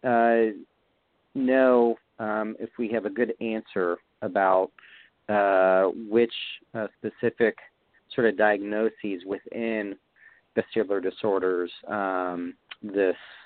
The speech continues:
uh, may be best for. Um, so far, most of the studies have, uh, either done a, um, more, uh, well-defined, homogeneous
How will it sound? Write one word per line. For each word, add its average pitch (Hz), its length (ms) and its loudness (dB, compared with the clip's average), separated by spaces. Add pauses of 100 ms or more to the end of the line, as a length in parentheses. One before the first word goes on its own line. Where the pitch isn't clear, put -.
(120)
uh, 98 280 -2
may 92 220 0
be 95 140 -2
best 90 340 2 (140)
for. 73 260 -2 (580)
Um, 101 840 2
so 123 140 2 (100)
far, 110 180 4
most 113 240 -4
of 120 80 -12
the 113 80 -6 (100)
studies 101 440 0 (1300)
have, 104 320 4 (580)
uh, 104 380 4
either 110 280 2
done 104 480 0
a, 95 680 -4
um, 90 480 -6 (540)
more, 101 640 4 (180)
uh, 90 600 0 (100)
well-defined, 104 920 0 (1000)
homogeneous 107 760 0